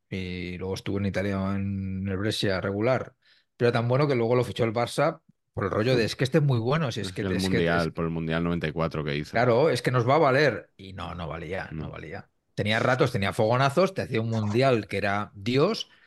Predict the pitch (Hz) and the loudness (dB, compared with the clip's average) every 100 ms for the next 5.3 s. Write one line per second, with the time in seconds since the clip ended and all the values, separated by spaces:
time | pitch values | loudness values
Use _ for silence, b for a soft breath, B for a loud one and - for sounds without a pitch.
0 | b b b - 92 90 92 95 98 - | b b b -12 -10 -10 -10 -6 -6 -4
1 | 90 95 87 92 92 95 92 92 95 90 | -4 -2 -2 -2 -2 -2 -2 -2 -4 -4
2 | 95 95 - 110 92 85 82 80 - _ | -2 -4 -2 0 0 0 -6 -12 -16 _
3 | _ - 98 98 101 98 85 90 95 82 | _ -4 -2 0 0 -2 -4 -4 -4 -6
4 | 73 92 135 _ _ _ - _ _ _ | -10 -12 -14 _ _ _ -20 _ _ _
5 | _ 87 76 | _ -14 -14